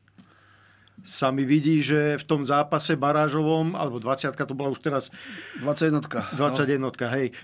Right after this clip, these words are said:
Speaker 1: No, v každom prípade máme teda známeho lídra španielskej ligy, je ním Girona a zmena nám nastala v Taliansku,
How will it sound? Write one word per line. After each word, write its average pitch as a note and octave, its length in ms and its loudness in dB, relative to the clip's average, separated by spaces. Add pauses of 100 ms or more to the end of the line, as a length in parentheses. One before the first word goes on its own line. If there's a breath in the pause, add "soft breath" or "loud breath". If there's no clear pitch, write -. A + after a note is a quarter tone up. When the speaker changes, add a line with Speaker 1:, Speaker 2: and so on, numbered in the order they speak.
(100)
Speaker 1:
No, F3+ 160 4
v - 400 -12
každom A3 320 6
prípade F#3 400 4
máme F3 240 4
teda E3+ 240 2
známeho D#3+ 640 2
lídra D3+ 480 4
španielskej D#3 640 0
ligy, D#3+ 400 4
je D#3 80 0
ním C#3+ 160 -2
Girona E3 400 4
a C#3+ 240 2
zmena D#3 320 0
nám D#3 160 0
nastala D3+ 320 2
v D3 160 0
Taliansku, D#3+ 640 2